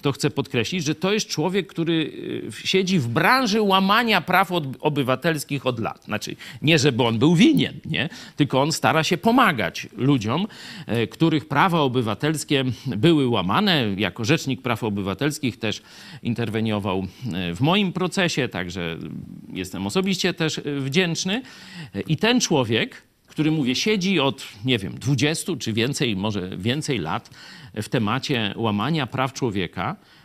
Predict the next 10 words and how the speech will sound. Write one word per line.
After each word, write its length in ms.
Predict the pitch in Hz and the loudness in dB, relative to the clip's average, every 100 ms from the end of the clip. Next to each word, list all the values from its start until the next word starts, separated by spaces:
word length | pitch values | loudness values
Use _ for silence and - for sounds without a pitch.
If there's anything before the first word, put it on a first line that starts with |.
| _ | _
mówi, 240 | 117 107 | -2 0
że 120 | 110 107 | -2 -2
to, 200 | 160 180 | -2 -2
co 160 | 180 | -2
zrobił 420 | 120 135 151 139 | 0 0 0 0
pis, 460 | 120 127 92 - - _ _ - | 0 0 -2 -4 -10 _ _ -14
łamiąc 600 | 151 135 196 165 156 - | -2 2 2 2 0 -2
nasze 400 | 117 123 160 151 | 0 0 0 -2
prawa 360 | 131 139 160 147 | -4 -2 0 -2
obywatelskie, 880 | 143 147 147 147 143 90 - - | -2 -2 -2 0 0 -2 -6 -12